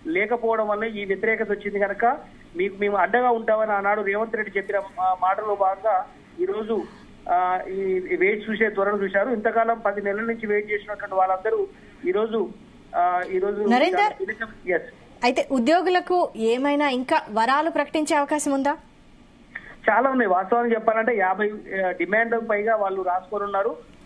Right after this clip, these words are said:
Speaker 1: అట్-, ఆ, చాలా రకాలైనటువంటి ఉద్యోగస్తులు అందరూ దీంట్లో ఉన్నారు. దాంట్లో యాభై డిమాండ్లు పైగా ఉన్నప్పటికీ కూడా కనీసం ఏడెనిమిది డిమాండ్లు అయితే ఇప్పుడు సీఎం ముందు, ఆ, పెట్టున్నారు already. ఆ,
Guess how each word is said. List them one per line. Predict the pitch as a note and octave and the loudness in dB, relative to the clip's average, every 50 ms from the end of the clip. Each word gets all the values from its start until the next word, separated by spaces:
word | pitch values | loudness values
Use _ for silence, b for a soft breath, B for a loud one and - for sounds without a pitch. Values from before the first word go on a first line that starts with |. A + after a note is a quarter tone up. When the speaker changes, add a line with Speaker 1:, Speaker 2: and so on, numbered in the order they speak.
| - - | -6 -6
Speaker 1:
అట్-, | E3 E3 - F#3+ | -6 -4 -4 -2
ఆ, | F3+ F3 F3 F3 F3 F3 - - - | -2 0 0 0 0 -2 -4 -4 -2
చాలా | F3 F#3 G#3 A3 | 0 0 2 2
రకాలైనటువంటి | G#3 G3 G3+ G#3 G3+ G3+ G3 G3 G3 F#3+ F#3+ F#3 F#3 F#3 | 0 0 0 0 0 0 0 -2 -4 -6 -8 -6 -4 -2
ఉద్యోగస్తులు | F#3 F3 E3 - F#3+ F#3 F#3+ F#3 F#3+ - F#3 F#3 F3+ F3+ F3+ | -4 -4 -4 -2 -2 -2 -2 -2 -4 -6 -4 -4 -2 -2 -4
అందరూ | E3 E3+ F3+ F3 F3+ F3 F3 F3 | -4 -4 -4 -2 -2 -2 -2 -4
దీంట్లో | E3+ E3+ E3+ F3 E3+ E3 | -4 -6 -4 -2 0 0
ఉన్నారు. | E3+ F3+ F3+ F3+ F3+ G3 G3+ G#3 B B B B - - | 0 2 0 0 2 0 -2 -4 B B B B -4 -2
దాంట్లో | E3 F3 F#3 F#3+ F#3 F#3 F#3 - - - | 0 0 0 0 0 0 0 -2 -6 -6
యాభై | - E3 E3+ E3+ F#3 G3 G#3 G3+ | -2 0 2 2 2 2 2 0
డిమాండ్లు | G3+ F#3+ F#3+ G#3 A3 A#3 A3+ A#3 | 0 0 2 2 2 2 0 -2
పైగా | A3+ A#3 G#3+ G#3 G#3 G3+ | -2 0 0 0 0 0
ఉన్నప్పటికీ | G3 G3 G3 F#3+ G3+ G#3 F#3+ F#3 | 0 0 -2 -2 -4 -4 -4 -2
కూడా | F#3+ A3+ B3 B3 A3 | 0 2 2 2 2
కనీసం | A3 F#3+ F3+ A3+ B3+ A#3 - C4+ B3+ A#3+ G#3 | 2 0 -2 -2 -2 -2 -2 -4 -2 -2 0
ఏడెనిమిది | G#3 G#3 G#3+ A3 A3 G#3+ G#3+ | 0 2 2 0 0 -2 -4
డిమాండ్లు | G3+ G3+ G#3+ A3+ A#3+ A#3+ A3+ G#3+ | -4 -2 0 0 0 0 -2 -4
అయితే | G#3 G#3 A#3+ | -2 0 -2
ఇప్పుడు | A#3 A#3 A3+ G#3+ | -2 0 -2 -4
సీఎం | F#3+ - - G3 G#3+ G#3+ G#3+ | -4 -4 -6 -6 -6 -6 -6
ముందు, | G#3 G#3 G#3+ G#3+ G#3+ G3+ F#3 - - - - - - - F3 | -8 -6 -2 -2 -2 -2 -2 -4 -10 -20 -20 -20 -6 -2 0
ఆ, | F3 | 0
పెట్టున్నారు | F3 F3 - F3+ F3+ - A3+ A3 A3 G#3+ G#3+ A3+ | 0 0 -2 -4 -2 -2 -2 -2 0 2 2 2
already. | A#3+ G#3 F#3+ G3 G3+ G#3 G3+ A3+ C4+ C#4+ - - - - - F#3 | 2 2 2 2 0 0 0 -2 -4 -6 -10 -16 -20 -8 -4 0
ఆ, | F#3 F3+ F#3 | 0 0 0